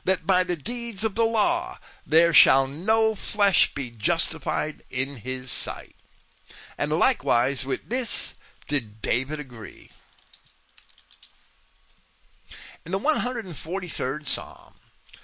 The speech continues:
where he wrote, speaking to Yahweh God, that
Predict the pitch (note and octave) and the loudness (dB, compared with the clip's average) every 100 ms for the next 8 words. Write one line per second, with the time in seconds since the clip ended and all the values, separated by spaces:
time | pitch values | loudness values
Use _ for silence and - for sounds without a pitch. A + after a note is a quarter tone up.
0 | - - C3 D#3 D#3+ F3+ A#3+ A3 - - | -20 -6 2 2 2 0 2 2 -2 -4
1 | - B3 A#3+ A3 E3 C3+ F3+ G#3 G3 C3+ | -4 -8 -8 -6 -6 -2 -2 0 -4 -4
2 | D#2+ G1+ - - - _ - - - D3 | -6 -8 -12 -18 -20 _ -20 -10 4 4